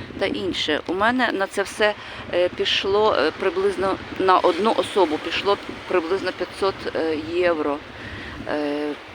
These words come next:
поки я стала, поки мене взяли на нульову фазу програми.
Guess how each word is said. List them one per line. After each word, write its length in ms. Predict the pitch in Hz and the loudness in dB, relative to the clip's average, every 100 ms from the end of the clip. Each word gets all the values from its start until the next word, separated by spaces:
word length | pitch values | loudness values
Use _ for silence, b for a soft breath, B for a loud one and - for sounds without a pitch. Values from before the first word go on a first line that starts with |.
| - - - | -16 -16 -4
поки 240 | 190 196 180 | -2 2 4
я 120 | 165 | 4
стала, 380 | - 175 175 175 | 4 4 6 4
поки 220 | 190 202 | 0 0
мене 200 | 185 175 | 4 4
взяли 380 | 175 170 170 208 | 4 4 2 2
на 360 | 185 165 165 156 B B - | 2 6 6 4 B B 2
нульову 400 | 175 175 175 185 | 4 4 4 2
фазу 340 | 175 165 165 | 4 2 2
програми. 600 | 175 170 170 147 135 | 0 0 4 2 2